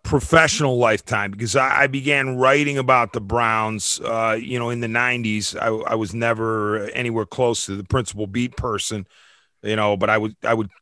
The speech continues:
gladly carry the bags, uh, for Tony Grossi or Mary Kay whenever they asked. And, you know, I wrote a lot of sidebars from games and, and whatnot, notebooks.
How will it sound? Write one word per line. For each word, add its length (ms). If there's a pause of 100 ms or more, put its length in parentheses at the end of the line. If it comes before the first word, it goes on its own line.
gladly 420
carry 320
the 80
bags, 640
uh, 180
for 180
Tony 320
Grossi 520
or 40
Mary 280
Kay 240
whenever 300
they 180
asked. 300
And, 80 (420)
you 40
know, 60
I 60
wrote 180
a 40
lot 200
of 60
sidebars 760
from 180
games 460
and, 160
and 200
whatnot, 520
notebooks. 540